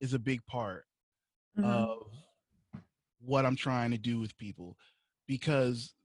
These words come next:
Speaker 1: the pr-, one of the reasons people get dissatisfied with their video experience is that somebody will come out, will shoot a video for them, and hand it to 'em and walk away.
Speaker 2: Hmm.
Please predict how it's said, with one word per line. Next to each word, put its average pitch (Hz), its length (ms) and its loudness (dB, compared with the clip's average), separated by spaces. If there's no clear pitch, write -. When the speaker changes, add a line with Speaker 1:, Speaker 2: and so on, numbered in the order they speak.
Speaker 1:
the 131 80 -8
pr-, - 160 -10
one 151 260 2
of 196 80 4
the 165 100 2
reasons 156 320 4
people 156 220 -2
get 139 260 0
dissatisfied 139 960 0
with 135 160 -8
their 123 120 -2
video 127 420 0
experience 139 640 2
is 127 160 0
that 127 300 2
somebody 170 420 2
will 156 80 0
come 160 260 4
out, 143 240 4
will 123 80 -2
shoot 151 280 0
a 135 40 2
video 139 400 2
for 135 320 -2
them, 131 340 2
and 127 360 4
hand 151 400 6
it 147 160 -2
to 156 200 2
'em 143 100 4
and 127 120 6
walk 127 280 2
away. 113 460 -2
Speaker 2:
Hmm. 151 380 -6